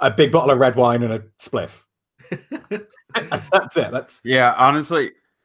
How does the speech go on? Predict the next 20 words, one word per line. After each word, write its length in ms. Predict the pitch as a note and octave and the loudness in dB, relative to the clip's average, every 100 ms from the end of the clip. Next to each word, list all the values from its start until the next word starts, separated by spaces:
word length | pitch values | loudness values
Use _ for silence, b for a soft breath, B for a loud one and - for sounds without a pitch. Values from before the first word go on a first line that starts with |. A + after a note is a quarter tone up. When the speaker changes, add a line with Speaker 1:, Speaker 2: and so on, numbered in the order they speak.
| _ | _
Speaker 3:
I, 500 | A#2 C3+ D3 C#3+ C3 _ | 2 2 0 -4 -8 _
I 120 | A2 A#2 | -4 -2
don't 240 | B2 A#2 | -4 -4
have 180 | A#2+ G#2 | -6 -4
a 100 | G2 | -6
solution 600 | - G2+ G2+ A#2 C#3+ B2 | -6 -8 -6 -6 -8 -12
for 120 | A#2+ | -10
this, 280 | B2 C3 C3+ | -8 -8 -10
but 200 | F2+ F#2+ | -10 -8
it, 260 | F#2 G2 F2+ _ | -6 -10 -12 _
it's 180 | G2 - | -14 -6
all 160 | G#2+ F#2+ | -6 -6
dependent 480 | F#2+ - G2+ G2 | -8 -8 -6 -6
on 140 | F#2 F2+ | -8 -8
the 120 | F2 - _ _ _ _ - | -12 -16 _ _ _ _ -18
you 100 | G2 | -14
know, 100 | E2+ | -14
the 60 | |
person's, 840 | E2 G#2 F#2+ - - F#2+ F2+ F2+ F2 | -8 -6 -6 -10 -14 -12 -12 -14 -12
uh, 300 | F2+ F2 | -12 -12